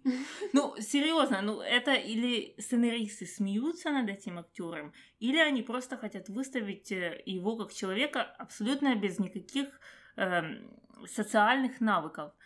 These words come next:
Speaker 2: Ну что это за диалог? Ну, ну я не представляю, чтобы я пришла к кому-то с такими предложениями, а он такой: «Ага,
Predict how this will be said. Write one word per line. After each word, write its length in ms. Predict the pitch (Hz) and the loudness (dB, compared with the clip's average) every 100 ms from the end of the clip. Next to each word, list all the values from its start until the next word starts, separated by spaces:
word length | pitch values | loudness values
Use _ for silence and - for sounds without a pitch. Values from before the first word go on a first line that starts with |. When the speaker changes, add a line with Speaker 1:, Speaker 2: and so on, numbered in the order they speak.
| - | 0
Speaker 2:
Ну 120 | 214 | 2
что 340 | 214 - 311 339 | 2 2 2 4
это 240 | 277 277 | 4 2
за 140 | 254 262 | 4 2
диалог? 580 | 220 254 247 202 - | 4 2 2 0 2
Ну, 200 | 220 220 | 2 2
ну 240 | 220 240 262 | 2 4 6
я 140 | 262 | 6
не 140 | 302 294 | 4 2
представляю, 460 | 285 277 262 214 | 0 -2 2 2
чтобы 200 | 202 190 | 2 -4
я 240 | 196 185 180 | 0 0 0
пришла 440 | 202 202 - 294 | -4 -4 2 4
к 80 | 320 | 4
кому-то 360 | 247 208 190 170 | 0 0 0 -8
с 80 | - | -8
такими 320 | 208 214 196 | -6 -2 -2
предложениями, 840 | 196 202 196 190 277 311 247 170 175 | -4 -6 -4 0 2 2 0 0 -4
а 60 | |
он 60 | 170 | -6
такой: 180 | - 160 - - - | -4 -8 -8 -12 -8
«Ага, 580 | 180 175 190 240 277 | -2 4 6 6 6